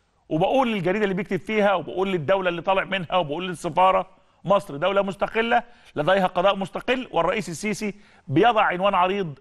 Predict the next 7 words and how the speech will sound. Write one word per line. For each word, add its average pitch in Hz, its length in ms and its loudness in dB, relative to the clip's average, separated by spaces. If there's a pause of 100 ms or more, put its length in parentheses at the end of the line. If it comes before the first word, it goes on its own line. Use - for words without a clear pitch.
(120)
احترام 202 680 2 (180)
القضاء، 208 600 2 (260)
سيادة 185 500 2 (140)
القضاء 185 640 0 (200)
على 165 460 2
المنظومة 156 420 -4
القضائية، 220 640 2